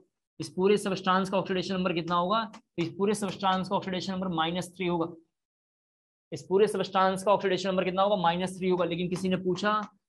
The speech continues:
कि phosphorus का oxidation number कितना होगा, तो प्लस फ़ाइव हुआ, Phosphorus का प्लस फ़ाइव होगा, लेकिन total कितना होगा, माइनस थ्री होगा। Total कैसे पता चला सर, वो बताइए जरा सा।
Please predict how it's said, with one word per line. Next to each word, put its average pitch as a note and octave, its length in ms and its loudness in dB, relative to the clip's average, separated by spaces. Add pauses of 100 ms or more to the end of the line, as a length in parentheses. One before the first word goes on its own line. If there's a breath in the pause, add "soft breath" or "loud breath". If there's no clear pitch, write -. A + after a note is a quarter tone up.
कि F3 100 2
phosphorus E3+ 640 2
का G#3 80 4
oxidation G3 360 2
number F#3+ 220 0
कितना F#3 240 -2
होगा, F#3 240 0
तो G3+ 180 0
प्लस F3 380 2
फ़ाइव F#3 220 4
हुआ, F3+ 160 0 (1700)
Phosphorus F3 540 2
का G#3 120 6
प्लस E3+ 340 2
फ़ाइव F#3+ 260 6
होगा, G#3+ 220 6 (420)
लेकिन F3 260 -2
total F3+ 320 0
कितना G3+ 200 0
होगा, G#3+ 240 2
माइनस F#3+ 380 0
थ्री G3 120 2
होगा। F#3+ 220 4
Total F#3+ 280 0
कैसे F#3+ 200 2
पता G3+ 160 0
चला G3+ 160 0
सर, G3 140 0
वो G3+ 80 4
बताइए G3 240 6
जरा G3+ 180 4
सा। G3+ 180 0